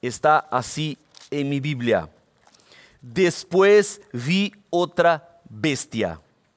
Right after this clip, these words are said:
que subía de la tierra. Tenía dos cuernos, semejante a los de un cordero, pero hablaba como un dragón".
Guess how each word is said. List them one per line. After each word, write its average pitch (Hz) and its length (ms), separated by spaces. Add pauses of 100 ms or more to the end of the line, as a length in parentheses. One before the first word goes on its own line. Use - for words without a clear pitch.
(1600)
que 180 160
subía 214 800 (280)
de 139 140
la 151 100
tierra. 110 540 (380)
Tenía 160 680
dos 170 360
cuernos, 135 600 (160)
semejante 156 1080
a 151 180
los 143 440
de 135 120
un 214 200
cordero, 143 600 (440)
pero 151 440
hablaba 127 600 (420)
como 123 380
un 127 340 (420)
dragón". 101 520